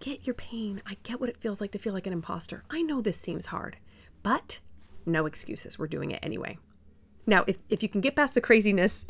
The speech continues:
<laughs> of how that sounds, I promise you this will be helpful. Find that no-nonsense boss character inside your brain and put her in charge of everyone else. She will get things done. Now, I want you to also realize that your twenty twenty-four goals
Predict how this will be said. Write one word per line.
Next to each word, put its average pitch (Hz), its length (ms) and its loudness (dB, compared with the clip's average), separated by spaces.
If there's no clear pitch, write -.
<laughs> - 180 -8
of 233 160 4
how 240 120 8
that 226 220 6
sounds, 185 320 4
I 196 60 -2
promise 202 360 2
you 202 80 2
this 185 160 -2
will 175 80 -2
be 170 80 -6
helpful. - 340 -6
Find 240 240 4
that 226 140 0
no-nonsense 170 960 0
boss 170 320 2
character 285 400 0
inside 262 320 -2
your 254 80 -2
brain 269 280 -2
and 165 200 -2
put - 200 -4
her 226 100 -6
in 233 100 -2
charge 143 360 -6
of 165 120 -12
everyone - 320 -8
else. - 320 -10
She 180 360 -2
will 175 140 -2
get 143 220 -2
things - 180 -6
done. - 200 -6
Now, 175 160 6
I 202 120 8
want 226 400 4
you 349 60 6
to - 240 -2
also 170 340 2
realize 156 420 -2
that - 140 -4
your 180 100 2
twenty 220 380 2
twenty-four 294 420 -2
goals 160 380 4